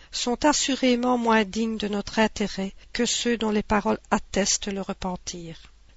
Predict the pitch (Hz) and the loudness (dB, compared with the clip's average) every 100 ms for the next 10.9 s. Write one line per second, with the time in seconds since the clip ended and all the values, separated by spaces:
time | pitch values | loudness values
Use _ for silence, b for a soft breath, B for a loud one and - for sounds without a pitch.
0 | - 247 285 294 247 277 294 - - 285 | -6 2 4 4 4 2 2 2 2 2
1 | 269 277 247 233 - 214 - - 226 233 | 2 4 4 2 0 -4 -4 0 0 0
2 | - 220 214 214 247 247 220 208 185 202 | -4 -4 -4 0 -2 0 -4 -6 -8 -8
3 | 208 - 226 208 - 202 - 202 - 214 | -8 -8 -8 -6 -8 -6 -4 -4 -4 -4
4 | 202 208 233 240 226 b b - 233 233 | -2 -2 -2 0 -2 b b 2 6 6
5 | 262 247 233 220 214 214 208 208 220 214 | 6 4 4 4 2 2 0 2 2 0
6 | 202 214 202 - 208 196 190 202 214 - | 0 -2 -2 -2 -2 -2 -2 -4 -4 -6
7 | - - - 269 247 240 - 294 269 240 | -4 0 2 4 4 2 0 0 0 0
8 | 233 - - 226 226 - - 202 202 214 | -2 -4 0 0 0 -2 -2 -2 0 -2
9 | 190 196 190 190 175 - - - - 233 | -2 -4 -4 -6 -10 -20 -20 -4 0 2
10 | 226 226 - 285 233 247 226 233 233 | 2 0 2 2 6 4 4 2 0